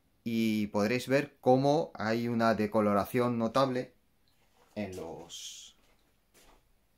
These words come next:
tanto en los Helicon como en los Rogue. Si lo veis,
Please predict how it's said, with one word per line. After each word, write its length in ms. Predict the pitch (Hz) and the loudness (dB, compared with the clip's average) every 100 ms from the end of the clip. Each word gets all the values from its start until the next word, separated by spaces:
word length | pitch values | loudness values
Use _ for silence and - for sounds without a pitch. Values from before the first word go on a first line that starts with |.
| _ | _
tanto 260 | - 110 95 | -14 -12 -10
en 80 | 104 | -10
los 160 | 104 | -8
Helicon 400 | 147 147 170 170 | -8 -6 -6 -6
como 220 | 165 120 101 | -6 -8 -10
en 80 | |
los 120 | 92 90 | -12 -8
Rogue. 280 | 90 - - - - _ _ | -8 -8 -14 -20 -20 _ _
Si 160 | _ - | _ -12
lo 100 | 101 | -6
veis, 380 | 123 180 214 | -4 -4 -8